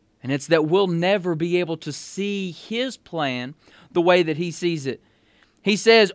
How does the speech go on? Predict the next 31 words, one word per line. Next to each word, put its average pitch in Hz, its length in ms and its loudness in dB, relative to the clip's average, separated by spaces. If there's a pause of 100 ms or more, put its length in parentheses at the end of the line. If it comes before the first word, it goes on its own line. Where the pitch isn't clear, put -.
"Oh, 240 360 12
the 202 180 6
depth 185 540 4
of 175 180 2
the 175 100 2
riches, 170 760 2 (380)
both 277 400 10
of 262 120 2
the 247 100 4
wisdom 233 480 2
and 208 140 -2
knowledge 214 420 6
of 170 140 -6
God." 196 320 8
And 185 100 2
then 208 80 0
he 226 80 0
goes 214 300 6
on 208 180 4
down 196 200 6
to 170 100 -8
say, 185 260 2
"For 170 260 -2
who 277 320 2
hath 254 180 0
known 196 320 0
the 180 80 -4
mind 175 340 0
of 156 80 -10
the 156 80 -4
Lord? 127 400 -8